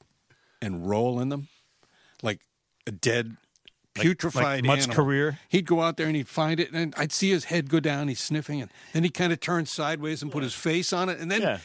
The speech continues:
Speaker 1: then he's rolling around on all of it, having a ball. And I'm thinking, "Well, gee, what's he doing down there?" He came up to the <laughs> house. Holy crap! And he did this twice on me. Oh, man, there's no way to get that stink off. It's gotta just kinda wear away.
Speaker 2: Well, you know, uh,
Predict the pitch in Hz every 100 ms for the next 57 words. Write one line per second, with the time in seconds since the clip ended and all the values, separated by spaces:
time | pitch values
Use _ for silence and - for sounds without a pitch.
0 | - 220 180 175 202 247 240 240 226 220
1 | 202 208 196 190 170 214 208 175 170 190
2 | 170 160 147 170 160 277 208 202 247 214
3 | 302 277 160 131 123 101 - - - -
4 | _ - 151 214 190 - 247 - 226 175
5 | - - 247 233 165 127 107 - 165 147
6 | 160 180 196 135 - - 135 127 - 92
7 | - - - - - - 269 127 139 131
8 | 110 156 160 160 156 160 139 156 123 -
9 | - 143 143 113 90 113 - 117 107 98
10 | - - 127 92 87 _ _ _ _ -
11 | 101 107 92 90 92 92 80 - - 120
12 | 120 131 120 101 113 98 87